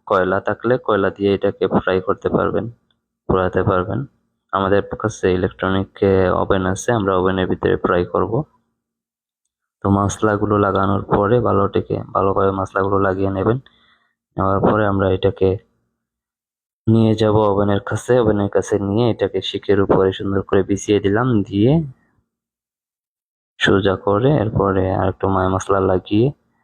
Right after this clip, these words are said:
ওভেনটাকে লাগিয়ে আড়াইশো ডিগ্রি সেলসিয়াসে ত্রিশ মিনিটের জন্য আমরা ওভেনে দিয়ে দিলাম। ত্রিশ মিনিট দিয়ে দিলাম, এর ভিতরে এটা হয়ে যাবে।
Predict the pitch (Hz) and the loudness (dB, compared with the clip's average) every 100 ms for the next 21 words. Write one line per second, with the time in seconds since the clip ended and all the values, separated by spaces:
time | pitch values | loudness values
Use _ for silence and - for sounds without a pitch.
0 | _ _ 95 95 92 98 95 98 95 104 | _ _ -2 -2 -2 -2 0 0 0 0
1 | 104 143 156 _ _ _ _ _ _ _ | 2 2 -2 _ _ _ _ _ _ _
2 | - 92 98 95 92 98 98 92 98 98 | -4 0 0 0 0 0 0 0 2 0
3 | - 98 101 - 139 160 _ _ _ _ | 2 0 0 0 -2 -2 _ _ _ _
4 | _ 107 98 98 101 101 104 95 101 110 | _ -2 -2 0 0 2 0 0 2 2
5 | 139 104 95 - - _ _ _ _ _ | 2 2 0 -2 -6 _ _ _ _ _
6 | - 98 98 95 101 95 - 104 143 143 | -2 0 2 0 2 0 0 -2 -2 -6
7 | _ _ _ _ _ - 95 - 101 101 | _ _ _ _ _ -2 -2 -2 0 0
8 | 110 - - - - 101 95 104 107 101 | 0 -4 -10 -6 0 0 2 0 0 0
9 | 104 - - - - 101 98 - 98 - | -2 -4 -4 -2 0 0 0 0 -4 -4
10 | _ _ - _ - 95 90 95 101 | _ _ -20 _ -4 0 2 2 2